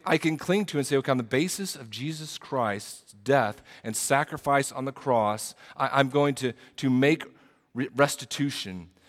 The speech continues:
Sacrifice comes before restitution. Restitution is not a work that I do in order to earn salvation. It's, it's a fruit of my repentance that Jesus Christ works within me. You see the difference there?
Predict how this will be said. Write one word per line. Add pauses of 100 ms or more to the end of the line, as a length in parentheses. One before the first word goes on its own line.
(180)
Sacrifice
comes
before
restitution. (240)
Restitution
is
not
a
work
that
I
do
in
order
to
earn
salvation. (320)
It's, (340)
it's (140)
a
fruit
of
my
repentance
that
Jesus
Christ (240)
works (160)
within
me. (960)
You
see
the
difference
there?